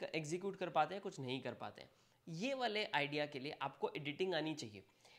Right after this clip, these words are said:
And by, जब मैं बोलता हूँ एडिटिंग आनी चाहिए, मैं ये नहीं बोल रहा आप टीवी एडिटर लेवल के या मूवीज एडिट करना आना चाहिए आपको, मैं बोल रहा हूँ बेसिक एडिटिंग, यानी कि आप YouTube पे एक दो घंटे का ट्यूटोरियल देख लेंगे, आपके लिए इनफ होगा।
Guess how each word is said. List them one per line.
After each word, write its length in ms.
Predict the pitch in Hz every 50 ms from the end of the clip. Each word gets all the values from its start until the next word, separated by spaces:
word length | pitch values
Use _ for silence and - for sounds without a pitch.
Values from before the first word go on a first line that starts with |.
| - _ _ - -
And 400 | 175 202 214 - - 139 131 131
by, 160 | 160 156 -
जब 140 | 156 151 165
मैं 160 | 175 196 190
बोलता 220 | 165 170 165 180 196
हूँ 60 | 180
एडिटिंग 300 | 160 160 160 175 175 170
आनी 140 | 165 170 175
चाहिए, 240 | 165 175 170 170
मैं 140 | 175 175 170
ये 120 | 165 165 165
नहीं 100 | 180 190
बोल 120 | 175 165
रहा 100 | 160 170
आप 160 | 170 160 - -
टीवी 280 | 170 160 156 165 170
एडिटर 320 | 165 156 151 151 143 156 151
लेवल 340 | 160 151 143 143 156 156
के 240 | 156 - - 156 156
या 120 | 151 147 147
मूवीज 420 | 147 147 143 139 151 165 160 151
एडिट 240 | 151 135 143 143 -
करना 300 | - 139 127 135 131 127
आना 140 | 123 123 123
चाहिए 220 | 123 123 117 123
आपको, 300 | 120 113 - - - 95 - - - - - - _ -
मैं 80 | 180 196
बोल 100 | 233 240
रहा 120 | 269 226
हूँ 80 | 175 139
बेसिक 400 | 151 147 143 143 - 165 143 143
एडिटिंग, 340 | 123 117 113 - - - - -
यानी 260 | 131 131 135 139 143
कि 80 | 147
आप 160 | 151 143 - -
YouTube 460 | 143 139 135 143 147 143 151 151 147 147
पे 140 | - 160 151
एक 140 | 143 135 139
दो 100 | 147 147
घंटे 280 | 139 143 135 131 143 139
का 80 | 151
ट्यूटोरियल 440 | 147 139 135 131 143 135 147 151 147
देख 180 | 139 135 131 139
लेंगे, 300 | 143 151 156 160 - - - - - - - -
आपके 340 | - 131 143 - - 170 165
लिए 140 | 160 165 175
इनफ 420 | 175 - 143 135 131 123 120 -
होगा। 220 | 120 104 95 -